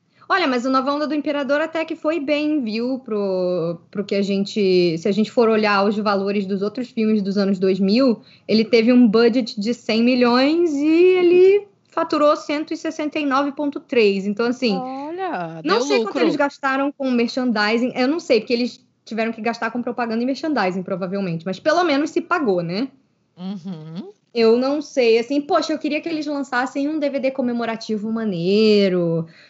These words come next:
Speaker 1: fizessem
Speaker 2: Ai,
Speaker 1: alguma
Speaker 2: seria
Speaker 1: coisa. Essa era a
Speaker 2: tudo.
Speaker 1: hora, viu? Agora que a Disney tá,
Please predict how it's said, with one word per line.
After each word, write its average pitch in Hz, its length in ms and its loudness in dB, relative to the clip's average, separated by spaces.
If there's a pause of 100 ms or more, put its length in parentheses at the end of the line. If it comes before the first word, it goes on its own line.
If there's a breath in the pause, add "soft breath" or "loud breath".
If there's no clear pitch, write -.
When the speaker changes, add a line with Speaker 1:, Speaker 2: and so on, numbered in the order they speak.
(120)
Speaker 1:
fizessem 226 440 2
Speaker 2:
Ai, 269 40 4
Speaker 1:
alguma 262 280 2
Speaker 2:
seria 277 100 -8
Speaker 1:
coisa. 247 240 4
Essa 277 180 -2
era 311 220 2
a 339 60 4
Speaker 2:
tudo. 247 100 4
Speaker 1:
hora, 240 320 2
viu? 202 640 -4
Agora 220 420 -6
que 220 100 -10
a 226 60 -2
Disney 208 380 -2
tá, 185 720 -2